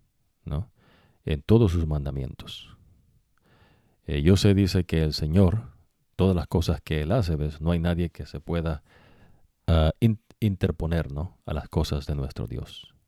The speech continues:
Allá escribe, ¿no? Eh, en Job, Moisés, "Aparte de mí", dice el Señor, ¿no? "Ustedes no pueden hacer nada", ¿no? Juan. Eh, "Sin embargo,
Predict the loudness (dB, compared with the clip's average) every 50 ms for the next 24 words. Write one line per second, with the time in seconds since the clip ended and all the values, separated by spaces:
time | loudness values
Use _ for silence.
0 | _ _ -12 -10 -6 -4 -4 -4 -4 -4 -4 -4 -4 -4 -4 -4 -4 -4 -4 -4
1 | -6 -8 _ _ _ _ _ _ _ _ _ _ _ _ _ _ _ _ _ _
2 | -4 -2 -2 -2 -2 -2 -4 2 4 4 4 4 2 -6 -14 -14 -18 _ _ -6
3 | -6 -4 -2 -2 0 0 -2 -4 -8 -14 _ _ _ _ _ _ _ _ _ _
4 | _ _ _ _ 2 4 4 6 6 6 6 6 4 4 4 4 4 4 2 2
5 | 0 -2 -2 -2 -4 -4 0 2 2 2 2 2 0 -2 -2 -4 -10 _ _ -10
6 | -6 -4 -2 -2 -2 -2 -4 -6 -12 -18 _ -8 -6 -6 -4 -2 -2 -2 -2 -2
7 | -2 -4 -4 -2 -2 -2 -2 -2 -4 -4 -4 -6 -8 -14 _ _ _ _ _ _
8 | _ _ _ _ -12 -12 -12 -8 -4 -2 0 0 0 -2 -6 -8 _ _ _ _
9 | -20 -20 _ _ _ _ _ _ _ _ _ _ _ _ _ _ _ _ -10 -6
10 | -6 -4 -4 -4 -2 0 2 2 2 4 4 2 2 2 2 0 0 -2 -4